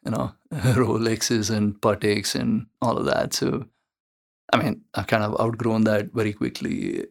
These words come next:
you know. So, uh, today, I think this, this whole, uh, uh, I think success is just generally the freedom. I think, you know, like, the freedom to do what I want to do, uh, is what feels very successful.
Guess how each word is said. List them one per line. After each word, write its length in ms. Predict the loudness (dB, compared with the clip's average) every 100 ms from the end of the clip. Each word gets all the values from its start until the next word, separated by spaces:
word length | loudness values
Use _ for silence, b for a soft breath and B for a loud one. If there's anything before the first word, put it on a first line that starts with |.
| _
you 80 | -4
know. 140 | -2
So, 480 | -2 0 0 0 -4 -10 _ _ _ _ _ _
uh, 240 | 0 0 2
today, 320 | 4 6 6
I 40 |
think 420 | 6 6 4 2
this, 260 | 0 0 0
this 200 | -4 2
whole, 360 | 6 8 6 4 -4 _ -20 -10
uh, 420 | -4 0 0 0 -2 _ _ _ _ _ -6 -6 -6 _
uh, 280 | -4 0 0 -4 -4
I 120 | 0
think 160 | 2 2
success 300 | 2 4 2
is 100 | 2
just 240 | -2 -2 _ -4
generally 260 | 0 2
the 100 | 2
freedom. 400 | 0 -2 -4 -4
I 60 | -4
think, 160 | -4 -2
you 60 |
know, 80 | -2
like, 240 | -2 -4 -8 _ -8
the 80 |
freedom 400 | -2 0 2 2 2
to 360 | 2 0 -4 -8
do 140 | -4 -4
what 400 | -2 4 4 4
I 80 |
want 240 | 2 2 0
to 60 | -2
do, 280 | -6 -8 -14 _ -8
uh, 280 | -4 -2 -4
is 280 | -4 -4 -6 -4
what 200 | 0 0
feels 320 | 0 -2 -2
very 180 | -2 -2
successful. 640 | -2 -4 -4 -6 -6 -6